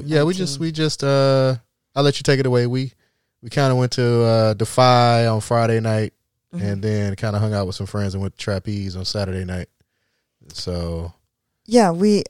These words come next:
Speaker 1: with, uh, with the cruise not leaving till Sunday, we decided we wanted to go down and kinda hang out. We were gonna try and do some vanilla stuff, but we just didn't get down there in time.
Speaker 2: Yeah, I, you know, I know you was looking forward to going to the Versace mansion and,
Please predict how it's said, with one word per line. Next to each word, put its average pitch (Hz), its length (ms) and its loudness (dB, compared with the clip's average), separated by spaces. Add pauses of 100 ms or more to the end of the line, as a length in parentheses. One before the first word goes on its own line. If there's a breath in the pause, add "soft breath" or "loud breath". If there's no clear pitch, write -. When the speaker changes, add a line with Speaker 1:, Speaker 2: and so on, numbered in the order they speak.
(380)
Speaker 1:
with, 180 480 0
uh, 156 360 0
with 165 140 -4
the 170 60 -6
cruise 214 300 2
not 156 220 -4
leaving 147 320 -4
till 131 440 -6 (640)
Sunday, 135 500 -4 (120)
we 147 100 -8
decided 131 480 -6
we 135 80 -8
wanted 131 240 -6
to 127 60 -6
go 135 100 -4
down 127 260 -4
and 131 120 -8
kinda 127 380 -6 (360 loud breath)
hang 156 240 -2
out. 131 300 0
We 147 100 -4
were 139 80 -2
gonna 175 180 -2
try 170 160 -2
and 147 80 0
do 143 120 -2
some 143 180 -4
vanilla 127 360 -4
stuff, 113 340 -8
but 120 120 -8
we 127 140 -6
just 123 420 -10
didn't 127 600 -8 (140)
get 139 200 -18
down 143 240 -2
there 175 140 -2
in 180 100 -4
time. 190 380 -4
Speaker 2:
Yeah, 139 680 6
I, 123 140 -8
you 135 80 2
know, 120 100 4
I 127 80 6
know 143 120 2
you 143 140 6
was 131 100 2
looking 127 180 2
forward 127 320 4
to 120 100 -6
going 117 240 2
to 117 80 -4
the 104 160 -2
Versace 107 580 -2
mansion 104 440 0
and, 92 320 -6